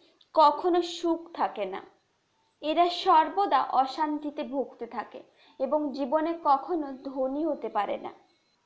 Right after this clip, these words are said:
বন্ধুরা, এই ছিল তিন ধরনের মানুষ, যা পণ্ডিত চাণক্যের মতে এরা জীবনে কখনো ধনী হতে পারবে না।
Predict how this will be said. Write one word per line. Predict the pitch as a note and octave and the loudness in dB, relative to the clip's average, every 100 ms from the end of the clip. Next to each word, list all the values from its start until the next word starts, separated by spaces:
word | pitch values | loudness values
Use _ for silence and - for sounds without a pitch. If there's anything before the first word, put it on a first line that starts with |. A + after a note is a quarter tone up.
| _ _ _ _ - | _ _ _ _ -12
বন্ধুরা, | A3+ D#4 D#4+ D#4 E4+ F4 F#4+ G4 - _ | 2 4 4 2 0 2 2 -2 -20 _
এই | - E4 E4+ | -2 0 0
ছিল | - F4+ F4+ F4 | 0 -2 -2 -2
তিন | D#4+ D#4+ | -2 0
ধরনের | E4 E4+ D#4+ D#4 D#4+ | 2 4 4 4 0
মানুষ, | C#4+ A#3 G#3+ A3 - - _ - - | 2 2 0 -8 -14 -20 _ -20 -16
যা | B3 D4+ D4+ D4+ | -2 4 4 4
পণ্ডিত | D#4 D#4 D#4 F4 - | 4 4 4 0 0
চাণক্যের | F#4+ E4 D4+ E4 - F4 F#4+ | 4 6 4 -2 -2 -2 4
মতে | F#4 F#4 D4+ C4 | 2 2 -4 2
এরা | C4+ | 2
জীবনে | C4+ C#4 C4 D4+ E4 | 2 -2 0 0 2
কখনো | E4 E4 D#4+ C4+ C4 | 0 0 0 -4 -6
ধনী | G#3+ D#4+ C4 C#4 | -2 0 0 -2
হতে | C#4 A#3+ | -4 -6
পারবে | B3 A3 G3 G3+ | -2 0 0 -2
না। | G#3 | -6